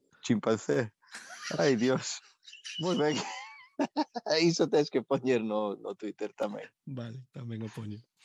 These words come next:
Speaker 1: Bueno,
Speaker 2: A ver, fálame
Speaker 1: agora,
Speaker 2: do, fálame
Speaker 1: agora,
Speaker 2: dos teus.
Speaker 1: agora. Mira, ti xa sabes que eu teño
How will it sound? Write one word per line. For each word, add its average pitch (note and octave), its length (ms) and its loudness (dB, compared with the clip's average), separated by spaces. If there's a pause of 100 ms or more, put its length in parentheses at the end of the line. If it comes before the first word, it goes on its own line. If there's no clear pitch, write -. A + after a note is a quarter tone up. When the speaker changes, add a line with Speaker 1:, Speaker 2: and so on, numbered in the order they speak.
(340)
Speaker 1:
Bueno, C3+ 280 2
Speaker 2:
A C#3+ 40 6
ver, D3+ 240 6
fálame D3+ 480 2
Speaker 1:
agora, B2+ 240 4
Speaker 2:
do, A#2+ 80 -6
fálame C#3+ 240 0
Speaker 1:
agora, B2+ 160 0
Speaker 2:
dos A#2+ 100 -8
teus. A2+ 200 -6 (100)
Speaker 1:
agora. G2+ 240 -16 (560)
Mira, B2 240 2 (320)
ti E3 160 4
xa E3+ 160 2
sabes D3+ 320 -2
que C#3+ 80 -6
eu C3 100 -2
teño B2 240 -4